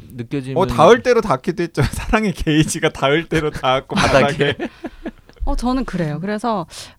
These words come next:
Speaker 3: 그 읽고 있으면, 어, 그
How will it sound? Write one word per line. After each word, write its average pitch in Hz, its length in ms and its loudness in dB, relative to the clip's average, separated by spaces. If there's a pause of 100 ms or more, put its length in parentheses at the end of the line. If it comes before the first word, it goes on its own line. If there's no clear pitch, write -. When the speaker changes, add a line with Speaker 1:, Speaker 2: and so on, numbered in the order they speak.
Speaker 3:
그 - 280 -4
읽고 262 380 2
있으면, 240 720 0 (160)
어, 180 720 -6 (500)
그 180 220 -10